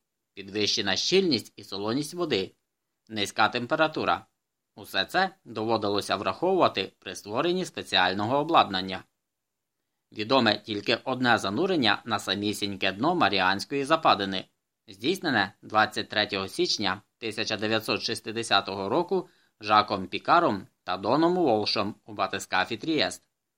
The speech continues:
Учені тоді дізналися чимало дивовижних фактів.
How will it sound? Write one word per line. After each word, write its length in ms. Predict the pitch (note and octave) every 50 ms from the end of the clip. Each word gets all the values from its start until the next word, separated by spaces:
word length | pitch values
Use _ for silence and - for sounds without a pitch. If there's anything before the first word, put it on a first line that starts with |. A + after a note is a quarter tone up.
| _ _ _ _ _ _ _ _ _ _ _
Учені 440 | - G2 F#2 - - - G3 F#3+ F3
тоді 300 | - A#2 G2 G2+ G2 -
дізналися 680 | - G2+ G#2 F#2 F2 G2+ A2 D#3+ G3 F#3 D3+ - F#2 -
чимало 460 | - G#2 G2 F#2 F#2+ A2+ C3 D3 D3+
дивовижних 580 | C#3+ C3+ A2+ G#2 F#2+ F#2+ F#2 F#2+ G#2+ B2+ C3
фактів. 420 | - - D3+ - - - G2 -